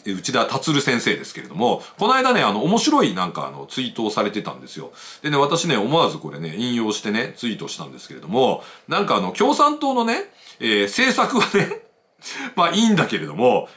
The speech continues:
えー、それをこう伝える努力が足らなくてね。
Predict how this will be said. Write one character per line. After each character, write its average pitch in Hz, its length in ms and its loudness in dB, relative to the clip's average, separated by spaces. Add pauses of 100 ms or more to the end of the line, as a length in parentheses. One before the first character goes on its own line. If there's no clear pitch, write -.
え 110 240 2
ー、 - 20 -4
そ 202 120 2
れ 233 60 6
を 240 100 6
こ 214 180 2
う 196 40 0
伝 330 240 0
え 339 60 2
る 330 80 2
努 330 100 4
力 147 220 4
が 82 220 -2 (140)
足 127 120 -2
ら 120 60 2
な 120 100 0
く - 80 -10
て - 80 -14
ね。 82 260 -14